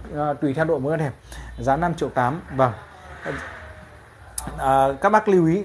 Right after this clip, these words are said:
à, về kính gọng đồ cổ nên chọn chai am hiểu về kính gọng đồ cổ, tuyệt đối nên chọn con gái. Bởi gái thuê bán phần trăm vài, vài tháng, vài năm, giỏi lắm vài năm. Sau đó là chuyển hệ khác, diện với biển cũ. Rồi thay địa, thay đổi,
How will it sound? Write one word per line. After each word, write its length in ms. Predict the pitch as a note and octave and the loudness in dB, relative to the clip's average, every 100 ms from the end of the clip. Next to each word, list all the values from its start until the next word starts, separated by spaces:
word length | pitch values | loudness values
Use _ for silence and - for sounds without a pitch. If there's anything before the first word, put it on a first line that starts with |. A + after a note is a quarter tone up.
| F#3+ | -4
à, 140 | C#3+ | -4
về 180 | C3+ C3+ | 0 -2
kính 140 | C3+ F3+ | 0 0
gọng 100 | F3+ | 0
đồ 140 | C#3 | 0
cổ 160 | C3+ G#2+ | 0 0
nên 140 | D3 D3 | -2 -4
chọn 140 | C#3+ A2+ | -6 -4
chai 220 | C#3+ C#3 B2+ - - - - | 0 0 -2 -10 -20 -20 0
am 200 | F3+ F3 | 4 4
hiểu 140 | E3 A#2 | 4 -2
về 100 | A#2+ | -4
kính 160 | C3 | -6
gọng 100 | E3 | -6
đồ 100 | C3 B2 | -6 -6
cổ, 140 | G#2+ - | -8 -4
tuyệt 120 | C#3+ | -2
đối 140 | C#3 | -2
nên 100 | E3 | -4
chọn 120 | D#3 | -6
con 140 | B2+ B2+ | -8 0
gái. 260 | B2 A#2+ E3+ - - - - | 2 2 -2 -10 -20 -20 -8
Bởi 180 | B2 B2 | -2 0
gái 240 | B2 C3 D#3+ | 4 4 4
thuê 160 | D#3 | 0
bán 200 | C#3 D3 D#3 | 0 0 -2
phần 120 | B2+ | 0
trăm 320 | D3 C#3 A#2 | 0 0 0
vài, 160 | B2+ A#2+ G#2+ | 0 0 -2
vài 180 | A#2+ A#2+ | -2 -2
tháng, 380 | B2 A#2+ D#3+ D#3 | 0 -2 -2 2
vài 220 | C#3 C#3 | 6 6
năm, 320 | C3+ E3+ E3+ C#3 - - - - | 6 4 4 -2 -14 -20 -20 -6
giỏi 160 | B2+ B2+ | -2 0
lắm 160 | F#3+ | 0
vài 180 | G#3 E3 | 2 2
năm. 220 | E3 F3+ C3+ - - - - - | 4 2 2 -14 -20 -20 -20 -6
Sau 180 | B2+ D#3+ | 0 2
đó 140 | C#3+ | 2
là 80 | A#2 | 0
chuyển 320 | - C#3+ A2 | 2 0 0
hệ 180 | A#2 F3 - - | -4 -4 -6 -4
khác, 240 | - A#3+ - - - - | 2 2 2 -12 -20 -12
diện 200 | A#2+ D#3 | -4 -2
với 100 | F#3+ | 0
biển 140 | F3+ | -2
cũ. 260 | B2+ F3+ G#3+ - - - - - F3 | 2 2 2 -4 -20 -20 -20 -14 0
Rồi 180 | G#3 A3 | 2 4
thay 140 | B3 | 2
địa, 240 | B3+ G#3+ | 6 6
thay 100 | F#3+ | 6
đổi, 340 | A#3 G3 E3 | 6 6 4